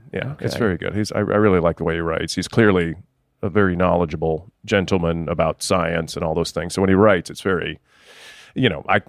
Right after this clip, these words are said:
Speaker 1: can't necessarily follow every bit of it, but, you know, it, it makes you feel smarter reading it. So.
Speaker 2: Right. With science fiction in general, I love to read it, but there's, I just prepare myself for a part of the book where I'll just have to let it wash over me,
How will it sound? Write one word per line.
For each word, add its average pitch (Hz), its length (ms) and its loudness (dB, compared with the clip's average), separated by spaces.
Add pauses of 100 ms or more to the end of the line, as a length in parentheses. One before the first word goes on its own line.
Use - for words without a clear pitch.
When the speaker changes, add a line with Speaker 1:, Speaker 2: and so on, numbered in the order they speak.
(160)
Speaker 1:
can't 98 200 0
necessarily 92 460 -2
follow - 440 2
every 254 180 2
bit 262 160 2
of 247 100 4
it, 254 180 2
but, 214 160 2
you 196 120 2
know, 165 340 -2
it, - 180 -8
it 139 300 -4
makes 151 220 2
you 147 80 2
feel 123 180 2
smarter 82 420 -2
reading 82 300 -6
it. - 80 -18 (120)
So. 127 140 -4
Speaker 2:
Right. 117 720 0 (240)
With - 300 -2 (120)
science 262 400 0
fiction 185 300 0
in 143 140 2
general, 123 460 4
I 107 100 6
love 135 240 2
to 151 100 0
read 127 180 4
it, - 200 0
but 107 160 2
there's, 117 240 2 (100)
I 127 220 4
just 151 260 -6 (400)
prepare 190 300 2
myself 139 400 2
for 120 160 2
a 110 60 0 (200)
part 190 180 4
of 165 120 -2
the 151 80 0
book 123 260 0
where 117 80 4
I'll 117 140 4
just 117 160 -4
have 135 160 0
to 123 100 -6
let 120 100 2
it 92 80 0
wash 127 320 4
over 110 280 2
me, 104 200 2